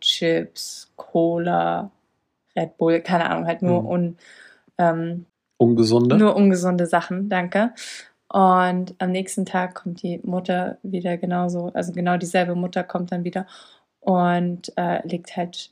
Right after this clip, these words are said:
Speaker 1: nur gesunde Sachen drauf, ist total happy und so. Und soll dann letztendlich halt damit sagen, so,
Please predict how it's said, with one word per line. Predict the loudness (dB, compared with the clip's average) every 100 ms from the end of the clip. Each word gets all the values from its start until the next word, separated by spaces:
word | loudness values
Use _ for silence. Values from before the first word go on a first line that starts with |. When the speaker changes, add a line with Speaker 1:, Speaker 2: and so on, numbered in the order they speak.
| -10
Speaker 1:
nur | -4 -2 -2 -2
gesunde | -4 -4 -4 -4
Sachen | -4 -4 -4
drauf, | -4 0 -2 -2
ist | -10 -8
total | -4 -2 -2
happy | 0 -2 -2 -4
und | -4
so. | -4 -6 -16 -10
Und | -6
soll | 0 2
dann | 2
letztendlich | -2 -6 -8 -8 -4
halt | -2 -2
damit | -4 -4
sagen, | -4 -4 -4
so, | -8 -10